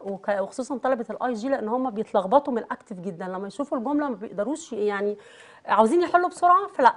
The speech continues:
اهدى على الجملة. دايمًا أنا بقول لهم يعني، آه، be quiet كده واهدى على الجملة، وابتدي فك، شوف هي فين السبجكت، فين الفيرب، فين الأوبجكت، وابتدي اتعامل معاها بسهولة و sounded. What sound is good.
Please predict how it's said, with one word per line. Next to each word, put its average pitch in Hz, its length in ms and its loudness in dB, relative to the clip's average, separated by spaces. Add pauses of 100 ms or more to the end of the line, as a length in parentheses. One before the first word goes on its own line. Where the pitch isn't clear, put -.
(120)
اهدى 311 200 2
على 311 240 2
الجملة. 269 300 -2
دايمًا 277 220 -2
أنا 269 100 0
بقول 226 160 -4
لهم 277 300 -2
يعني، 202 360 -4 (160)
آه، 190 440 -10 (100)
be 233 80 -6 (140)
quiet 180 300 -4
كده 196 200 -2
واهدى 226 260 0
على 190 160 2
الجملة، 262 380 0 (360)
وابتدي 339 320 -2
فك، 330 320 0
شوف 311 300 -6
هي 262 140 0
فين 285 260 -4
السبجكت، 240 760 -4
فين 269 120 0
الفيرب، 202 480 -2
فين 262 280 -2
الأوبجكت، 262 640 2 (320)
وابتدي 415 280 4
اتعامل 359 420 4
معاها 370 440 2
بسهولة 359 520 2
و 277 200 0 (360)
sounded. 214 680 4
What 339 100 8 (180)
sound 294 300 6 (580)
is 214 120 -6
good. - 160 -14